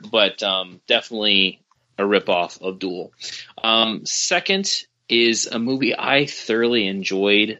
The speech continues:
immensely. I don't care how many people hate Max Landis, but American Ultra is fucking funny.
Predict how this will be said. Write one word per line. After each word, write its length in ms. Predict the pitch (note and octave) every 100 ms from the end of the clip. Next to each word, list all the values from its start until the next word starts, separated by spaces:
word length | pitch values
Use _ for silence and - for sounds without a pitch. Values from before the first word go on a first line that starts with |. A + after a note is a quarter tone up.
| -
immensely. 880 | F#2+ F2 G2 G2 - A#2 A#2+ B2 - _
I 100 | G2
don't 200 | G#2 A2+
care 220 | - G#2+ F2+
how 200 | G2+ G2+
many 300 | G2+ G2 - _ - -
people 320 | G#2+ G2+ F#2+
hate 340 | - F#2+ G2+
Max 360 | G2+ F#2 - -
Landis, 680 | F#2 F#2 G2+ A2+ - - - - _ - -
but 220 | G#2 -
American 520 | G#2 G2 A#2+ C3 C3 -
Ultra 720 | G2 G#2 - B2 B2+ C#3 C#3 _ _
is 240 | G2 F2+
fucking 380 | - F#2+ - -
funny. 500 | - F2+ G2 B2 D#3